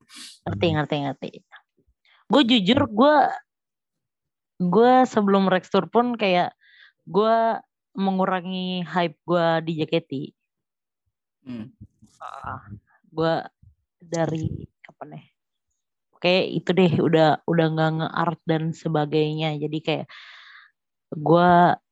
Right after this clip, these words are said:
Speaker 1: gue meyakinkan kayaknya gue dua ribu dua puluh satu ini gue nggak terlalu J K T J K T-an gitu. Karena mungkin gue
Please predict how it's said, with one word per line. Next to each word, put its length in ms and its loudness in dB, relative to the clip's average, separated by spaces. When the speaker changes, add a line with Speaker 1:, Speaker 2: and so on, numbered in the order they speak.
Speaker 1:
gue 320 0
meyakinkan 960 2
kayaknya 400 0
gue 240 2
dua 220 2
ribu 180 0
dua 220 -4
puluh 100 -20
satu 240 -4
ini 240 -4
gue 180 -2
nggak 260 -4
terlalu 560 0
J 80 -4
K 80 -6
T 60 -18
J 80 -16
K 60 -6
T-an 400 -2
gitu. 240 -10
Karena 480 2
mungkin 480 2
gue 120 4